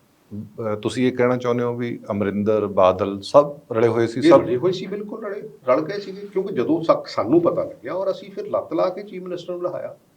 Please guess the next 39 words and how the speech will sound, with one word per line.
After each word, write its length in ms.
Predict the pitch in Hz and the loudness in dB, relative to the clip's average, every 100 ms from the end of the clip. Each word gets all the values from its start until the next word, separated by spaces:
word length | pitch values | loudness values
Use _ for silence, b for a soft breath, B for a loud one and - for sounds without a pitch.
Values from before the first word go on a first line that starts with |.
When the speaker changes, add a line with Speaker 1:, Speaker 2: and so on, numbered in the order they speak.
| _ - - _ _ _ _ _ _ _ _ - | _ -20 -20 _ _ _ _ _ _ _ _ -8
Speaker 2:
ਉਹਦੇ 200 | 107 131 | -2 -2
ਵਿੱਚ 220 | 101 - | -2 -8
basically 540 | 76 87 - - - - | -10 -10 -10 -10 -8 -6
ਸਾਡੀ 320 | 90 80 - | -6 -6 -8
ਹਾਈ 140 | 85 | -8
ਕਮਾਂਡ 340 | - 104 117 120 | -8 -2 -2 2
ਦਾ 140 | 175 | 2
ਰੋਲ 260 | 175 147 147 | 4 2 0
ਵੀ 160 | 139 | -4
ਹੈਗਾ, 200 | 101 - | -8 -10
ਕਿਉਂਕਿ 520 | - _ _ 120 123 | -18 _ _ -10 -8
ਉਹਨਾਂ 160 | 131 151 | -8 -8
ਨੇ 80 | 143 | -8
ਕਿਹਾ 180 | 151 156 | -8 -10
ਵੀ 140 | 160 | -10
ਤੁਸੀਂ 260 | - - 156 | -12 -14 -8
ਕਿਉਂ 260 | 147 160 | -2 0
ਬੇਅਦਬੀਆਂ 460 | 123 117 104 117 110 | 0 -2 -4 -6 -4
ਦਾ 120 | 104 | -4
ਇਨਸਾਫ 420 | 98 - 80 80 | -4 -6 -8 -8
ਜਿਹੜਾ 160 | - 107 | -10 -10
ਉਹ 100 | - | -8
ਨਹੀਂ 200 | 117 127 | -6 -6
ਦੇ 180 | 76 - | -6 -10
ਰਹੇ। 520 | - - _ _ - - _ _ _ _ _ _ _ _ _ _ _ _ _ _ _ _ | -16 -20 _ _ -20 -20 _ _ _ _ _ _ _ _ _ _ _ _ _ _ _ _
ਸੋ 140 | - 190 | -6 -4
ਉਹਦੇ 380 | - 196 240 | 0 0 0
ਤੋਂ 180 | 208 185 | 2 4
ਗਾਂਹ 200 | 123 180 | 4 4
ਫਿਰ 160 | 180 160 | 2 -2
ਜਿਹੜੀ 240 | 156 156 | -2 -4
ਚੰਨੀ 340 | - - 110 120 | -4 -6 -4 -4
ਵਾਲੀ 140 | 113 | -4
ਸਰਕਾਰ 440 | 104 92 85 85 | -8 -12 -10 -10
ਬਣੀ, 240 | - 156 147 | -12 -14 -12
ਉਹਦੇ 180 | 160 165 | -10 -10
ਵਿੱਚ 220 | 151 156 | -8 -4
basically, 840 | 156 156 - - - 90 95 147 B B B _ | -4 -6 -12 -12 -12 -12 -12 -12 B B B _
ਅਹ, 320 | 101 98 95 | -10 -6 -6